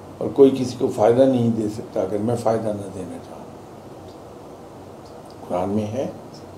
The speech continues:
तो जब ये रब ताला ने एक बात क्लियरली बयान कर दी, तो मैं जादू से क्यों खौफजदा हो रहा हूँ?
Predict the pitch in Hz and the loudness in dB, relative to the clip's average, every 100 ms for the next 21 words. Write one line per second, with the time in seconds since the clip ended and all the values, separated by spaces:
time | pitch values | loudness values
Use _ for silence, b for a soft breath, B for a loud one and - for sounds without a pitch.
0 | - - - - - - - - - - | -18 -16 -16 -16 -16 -16 -16 -16 -16 -16
1 | - - - - - - - - - - | -16 -18 -16 -16 -16 -16 -16 -16 -16 -16
2 | - 156 143 170 175 - - 135 127 - | 0 6 10 10 8 0 -2 4 4 10
3 | 160 165 190 190 185 151 139 147 - 139 | 12 12 10 8 6 8 8 8 4 4
4 | 127 139 160 165 123 110 110 135 - - | 10 10 10 6 6 6 4 2 0 -4
5 | 95 92 - - - - - - - - | -6 -12 -16 -16 -18 -16 -16 -16 -16 -16
6 | - - - - - - - - - - | -16 -18 -18 -16 -16 -16 -16 -16 -16 -16
7 | - - - - - - - - - - | -18 -18 -18 -16 -18 -18 -18 -16 -16 -16
8 | - - - 127 135 180 190 196 202 208 | -18 -16 -2 4 8 10 10 8 6 2
9 | 208 226 214 - 175 135 117 110 85 - | 0 0 2 0 0 -2 -2 -2 -4 -8